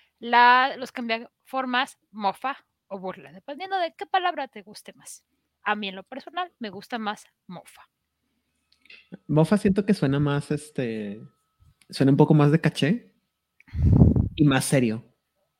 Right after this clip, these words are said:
Speaker 2: En el sentido de que, por ejemplo, cuando dices algo, cuando, cuando alguien estás burlándote de alguien, lo haces como, es como cotorreo, ¿no? Es como en, en
Speaker 1: Ujú.
Speaker 2: buena onda, pero cuando es una mofa, es literalmente estás buscando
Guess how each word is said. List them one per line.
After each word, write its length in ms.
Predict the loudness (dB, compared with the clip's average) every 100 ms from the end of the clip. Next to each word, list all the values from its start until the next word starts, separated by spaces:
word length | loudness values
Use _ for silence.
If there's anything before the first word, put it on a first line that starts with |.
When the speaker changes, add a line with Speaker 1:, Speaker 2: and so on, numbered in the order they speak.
| -2
Speaker 2:
En 80 | -2
el 60 |
sentido 320 | 0 4 8
de 120 | 8 6
que, 100 | 4 4
por 100 | 2
ejemplo, 200 | -4 -2
cuando 160 | 0
dices 180 | 2 2
algo, 480 | 2 4 2 0 _ _ _ _ _ _
cuando, 200 | -2 -2 -2 -4
cuando 160 | 2 4
alguien 180 | 4 2
estás 220 | -2 0
burlándote 400 | 4 4 4 4
de 80 | 2
alguien, 220 | 4 2
lo 80 | 2
haces 300 | 2 0 -2 _ _ _ -6
como, 520 | -4 -2 -2 -4 -6
es 120 | -8 0
como 220 | 0 0
cotorreo, 480 | -2 -4 -2 0 0
¿no? 100 | -2
Es 100 | -4
como 260 | -4 -2
en, 180 | -2 -2
en 60 | -4
Speaker 1:
Ujú. 80 | -6
Speaker 2:
buena 240 | -4 -2
onda, 380 | 0 0 0 -4 -20 _ _ _ _
pero 180 | -2 0
cuando 200 | 0 0
es 100 | 0
una 160 | 2
mofa, 420 | 2 2 2 2 0
es 240 | -2 -6
literalmente 460 | -8 -4 -2 -4 -4
estás 160 | -4
buscando 560 | -4 -4 -2 -2 -4